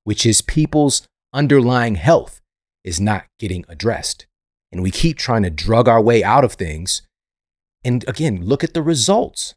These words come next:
How has this worked out for us in this instance and as a society in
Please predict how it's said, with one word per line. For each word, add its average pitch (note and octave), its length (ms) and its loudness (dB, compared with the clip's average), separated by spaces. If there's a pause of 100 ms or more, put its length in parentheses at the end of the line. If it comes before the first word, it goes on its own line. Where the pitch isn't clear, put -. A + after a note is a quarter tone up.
(100)
How D#3 220 2
has D#3 100 4
this E3+ 160 0
worked D3 220 -2
out C3+ 180 -4
for G#2 140 -2
us F#2 320 -4 (120)
in G#2 160 -2
this D#3+ 240 4
instance A3 400 0 (120)
and E3+ 320 0
as C#3+ 140 -2
a C#3 60 -4
society C#3 720 -4
in E3 200 -4